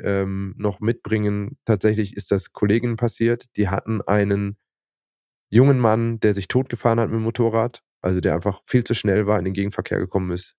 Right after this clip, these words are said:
gestorben ist. Äh, die haben ihn noch versucht, glaub ich, an der Unfallstelle zu reanimieren. Haben,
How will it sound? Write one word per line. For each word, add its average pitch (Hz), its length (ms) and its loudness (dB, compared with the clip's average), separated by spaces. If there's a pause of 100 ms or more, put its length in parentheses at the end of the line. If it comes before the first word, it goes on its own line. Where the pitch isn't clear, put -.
(100)
gestorben 107 420 2
ist. 135 260 -2 (1080)
Äh, 92 260 2
die 98 60 4
haben 98 80 4
ihn 104 40 2
noch 104 80 2
versucht, 110 320 -2
glaub 107 140 2
ich, 107 80 0
an 98 60 0
der 90 100 0
Unfallstelle 98 420 0
zu 92 140 -4
reanimieren. 101 680 -2 (1300)
Haben, 95 480 0